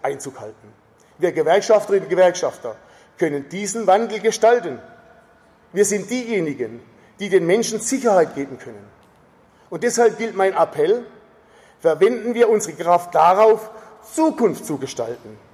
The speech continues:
Sie bietet eine Vielzahl von Chancen. Diese können wir aber nur für die Beschäftigten durchsetzen, wenn wir den Blick nicht aufs Bewahren richten, sondern nach vorne schauen.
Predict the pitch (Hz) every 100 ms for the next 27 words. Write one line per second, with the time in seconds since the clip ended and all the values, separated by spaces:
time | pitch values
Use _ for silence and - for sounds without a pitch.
0 | _ _ _ _ _ - 226 233 226 208
1 | 202 175 170 160 147 190 - 175 147 123
2 | - 123 147 101 185 - - _ _ _
3 | - _ 160 185 190 190 160 180 170 170
4 | 143 143 139 139 165 247 220 - - -
5 | - - 165 160 - 170 165 151 - 147
6 | 139 190 185 208 - 208 190 - - -
7 | - - 160 165 156 156 139 160 220 -
8 | - - - - - - - 147 139 -
9 | 113 107 139 170 185 175 - 180 160 -
10 | - - - - - 143 143 139 147 -
11 | - 135 127 117 120 113 113 107